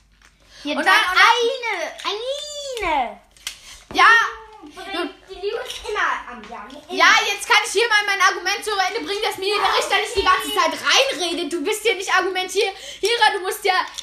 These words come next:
Speaker 2: selber machen. Und übrigens, es ge-, äh, also wenn, wenn du eins von beiden besser findest, dann geht's nicht drum, dass du das wählst, sondern geht's drum, wer besser argumentiert, auch wenn du Scheiße, äh, Scheiße findest.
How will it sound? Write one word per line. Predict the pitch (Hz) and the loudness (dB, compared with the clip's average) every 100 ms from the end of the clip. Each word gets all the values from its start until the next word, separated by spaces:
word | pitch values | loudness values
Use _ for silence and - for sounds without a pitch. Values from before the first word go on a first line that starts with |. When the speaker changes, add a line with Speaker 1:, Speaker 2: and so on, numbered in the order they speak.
| - | 0
Speaker 2:
selber | 339 320 | 2 2
machen. | 277 262 269 | 0 0 -2
Und | 277 | -2
übrigens, | 370 381 330 294 294 | 0 -2 -4 -6 -6
es | 277 - | -10 -8
ge-, | - - | -8 -4
äh, | 285 294 - | -2 -2 0
also | 285 285 277 | -2 -2 0
wenn, | 320 262 | 0 2
wenn | 311 | 0
du | 403 | 2
eins | 302 370 - | 2 2 0
von | 381 | -2
beiden | 311 330 330 | 0 0 2
besser | 381 359 339 | 0 0 -6
findest, | 285 285 339 | -4 -4 -4
dann | 302 | -4
geht's | 330 359 | -4 -6
nicht | 359 - | -6 -6
drum, | 302 | -4
dass | 330 311 | -4 -4
du | 226 | -4
das | 349 466 - | 2 2 0
wählst, | 262 277 | -2 -2
sondern | 277 277 277 | -2 -4 -4
geht's | 294 - | -6 -6
drum, | 277 277 | -4 -2
wer | 254 | 0
besser | 277 - | -2 0
argumentiert, | 254 254 233 226 294 277 | -2 -2 -6 -6 -4 -2
auch | 233 214 240 | -2 -4 -6
wenn | 240 | -8
du | - | -6
Scheiße, | 269 233 226 190 - | -4 -4 -6 -10 -12
äh, | 202 | -14
Scheiße | 196 214 208 190 | -8 -8 -8 -12
findest. | 185 190 190 | -16 -14 -14